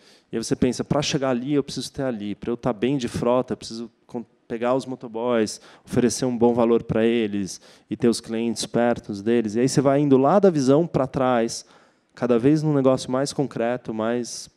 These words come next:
próximo de você, e esses pequenos passos são os passos que você dá. Pra mim, usuários são um recurso tático, não estratégico. Então, pra gente chegar onde a gente quer, obviamente, a gente tem que ter valor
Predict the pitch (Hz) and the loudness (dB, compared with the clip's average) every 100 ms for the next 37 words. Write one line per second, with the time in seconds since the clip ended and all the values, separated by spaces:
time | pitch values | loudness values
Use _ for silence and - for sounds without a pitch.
0 | _ 123 110 135 123 110 101 104 - 113 | _ -2 -2 -4 -8 -8 -6 -6 -6 -8
1 | 147 _ _ _ - 120 - - - 127 | -8 _ _ _ -10 -10 -12 -12 -6 -4
2 | 127 - 113 117 - - 120 104 113 107 | -4 0 0 -2 -6 -6 -6 -2 -2 -2
3 | 107 - - 113 107 - _ _ _ _ | -6 -12 -10 -8 -10 -12 _ _ _ _
4 | _ _ _ _ _ _ - 139 135 151 | _ _ _ _ _ _ 0 2 2 2
5 | 151 123 107 110 117 131 120 - - - | 2 2 4 4 4 2 0 -6 -12 -6
6 | - 120 123 123 120 - 113 - - 107 | -2 0 0 0 0 0 -2 -2 -2 -2
7 | 92 - - - - 107 110 - 104 98 | -2 -8 -18 -20 -12 -8 -6 -4 -4 -4
8 | 87 80 - _ _ _ - _ - 101 | -6 -6 -12 _ _ _ -20 _ -2 -2
9 | 98 - - - - 107 101 127 143 - | -2 -8 -16 -8 -2 0 0 -2 -2 -2
10 | 123 120 123 117 123 113 - 135 123 - | 2 2 2 2 0 -2 -2 -2 -2 -8
11 | _ - 120 117 117 107 113 120 117 101 | _ 0 0 0 -4 -2 -4 -4 -6 -6
12 | 113 - 117 120 - 110 104 104 107 | -8 -4 -4 -4 -4 -2 0 2 0